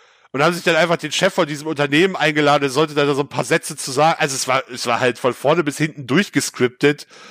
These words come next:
Und, also, bei gut, Käse Pries,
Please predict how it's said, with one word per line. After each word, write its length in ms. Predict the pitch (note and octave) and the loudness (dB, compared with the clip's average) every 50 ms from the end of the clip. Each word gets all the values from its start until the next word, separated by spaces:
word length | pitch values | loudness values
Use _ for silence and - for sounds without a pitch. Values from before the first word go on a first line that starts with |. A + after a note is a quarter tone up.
| - - _ _ _ - | -20 -20 _ _ _ -2
Und, 380 | C3+ B2+ B2+ - - - - _ _ _ _ _ | -2 -2 -2 -4 -16 -18 -18 _ _ _ _ _
also, 220 | - C3 B2 A2 F2+ - _ _ _ _ _ _ _ _ | -2 -2 0 -2 -4 -12 _ _ _ _ _ _ _ _
bei 160 | - E2+ E2 | -2 -2 -2
gut, 340 | - - A2 A2+ A2+ - - _ _ - | -2 -2 -4 -4 -4 -4 -10 _ _ -6
Käse 320 | - G#2 F#2+ - - F#2 | -2 -2 -2 -2 -4 -8
Pries, 420 | - - - B2+ D3+ C#3+ - - | -8 -4 0 0 0 0 0 -4